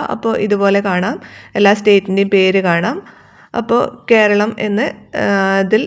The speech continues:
ക്ലിക്ക് ചെയ്യുക. തുടർന്ന് അടുത്ത് വരുന്നത്, ആ, ജില്ലയാണ്. ജില്ല സെലക്ട് ചെയ്യുക, ഡിസ്ട്രിക്റ്റ് എന്നതിൽ ക്ലിക്ക് ചെയ്യുക.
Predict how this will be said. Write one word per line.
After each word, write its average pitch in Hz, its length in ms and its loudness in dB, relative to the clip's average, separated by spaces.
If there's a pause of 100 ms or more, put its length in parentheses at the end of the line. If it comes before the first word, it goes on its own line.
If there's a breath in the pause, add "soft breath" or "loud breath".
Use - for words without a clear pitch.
ക്ലിക്ക് 208 320 0
ചെയ്യുക. 185 340 2 (100)
തുടർന്ന് 233 400 0 (280)
അടുത്ത് 247 320 2
വരുന്നത്, 196 480 0 (500 loud breath)
ആ, 226 60 -2 (280)
ജില്ലയാണ്. 220 640 2 (580)
ജില്ല 226 340 2 (320)
സെലക്ട് 202 400 0
ചെയ്യുക, 180 280 2
ഡിസ്ട്രിക്റ്റ് 208 460 -2
എന്നതിൽ 202 300 0
ക്ലിക്ക് 208 300 -2
ചെയ്യുക. 175 320 2